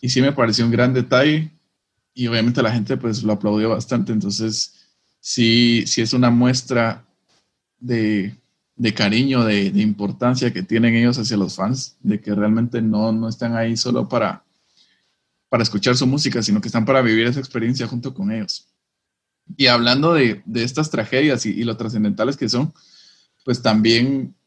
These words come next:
han existido muchas otras, no tan, no tan memorables y tal vez no tan cariñosas, como se podría decir,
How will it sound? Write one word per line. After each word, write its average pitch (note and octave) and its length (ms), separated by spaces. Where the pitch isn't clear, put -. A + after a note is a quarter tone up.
han C3 380
existido C3+ 460
muchas C#3 300
otras, B2+ 600
no B2 300
tan, B2 640
no B2+ 160
tan C#3+ 180
memorables A#2+ 600
y A#2 40
tal A2 200
vez A2+ 160
no B2+ 220
tan B2 560
cariñosas, A2+ 720
como A2 200
se G#2+ 100
podría A2 240
decir, B2+ 300